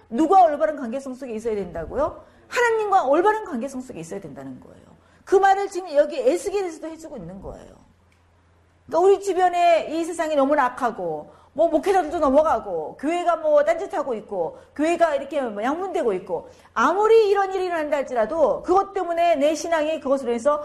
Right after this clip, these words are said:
실족하면 안 된다는 거예요. 나는 누구의, 누구 앞에 올바로 서 있어야 된다고요?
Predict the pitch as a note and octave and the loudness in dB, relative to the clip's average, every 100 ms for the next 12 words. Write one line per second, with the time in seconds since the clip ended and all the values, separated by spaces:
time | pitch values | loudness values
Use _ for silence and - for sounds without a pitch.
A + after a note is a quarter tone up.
0 | - - A#4+ A#4+ A#4 G4 E4+ F3+ G#3+ A#3+ | -6 0 2 0 -4 -4 -4 -4 -6 -8
1 | D#3+ C3 - - - _ _ _ _ _ | -10 -14 -18 -20 -20 _ _ _ _ _
2 | _ _ _ C4 D#4+ F#4 G4 C#4+ C4+ D4+ | _ _ _ 0 0 -2 -6 -6 2 4
3 | C4+ G3+ C#4+ C#4+ C#4+ A3+ A#3 A#3+ A#3 C4 | 2 0 0 0 2 2 2 0 -2 -2
4 | A#3 F3 E3 D3+ E3+ B3 | -4 -8 -8 -8 -8 -10